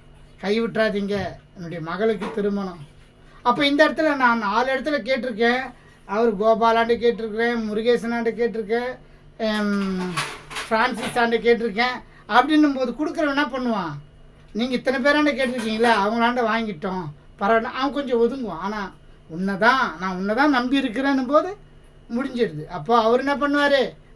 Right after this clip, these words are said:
முயற்சி பண்ணுவாரு. "சரி, ஐயோ, நம்மளை நம்பியிருக்காரே, அவருக்கு கொடுக்கலாம்." அப்படி, இப்படி தான் இறைவனை வந்து, "நான் உன்னை தான் நம்பியிருக்கிறேன்."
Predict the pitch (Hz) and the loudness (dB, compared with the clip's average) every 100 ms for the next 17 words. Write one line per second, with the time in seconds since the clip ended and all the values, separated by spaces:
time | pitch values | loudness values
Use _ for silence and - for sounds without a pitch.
0 | - 214 233 247 202 220 214 185 156 - | -8 0 0 0 -4 -4 -4 -6 -8 -6
1 | 190 196 185 233 214 170 190 190 196 226 | -2 -2 2 2 0 -4 -8 -6 -4 -2
2 | 233 233 208 214 147 - - - - 185 | -2 -2 0 -2 -4 -12 -20 -18 -10 -8
3 | 190 165 151 190 170 180 170 143 151 156 | -6 -8 -8 -10 -6 -6 -6 -10 -14 -14
4 | - 330 320 294 185 170 190 240 277 294 | -4 2 4 4 0 -6 0 0 0 -2
5 | 285 277 330 339 - - - 214 214 202 | -2 -4 -8 -10 -12 -20 -14 -6 -2 -2
6 | 208 240 277 339 262 240 220 202 202 | 0 2 2 2 0 0 0 0 0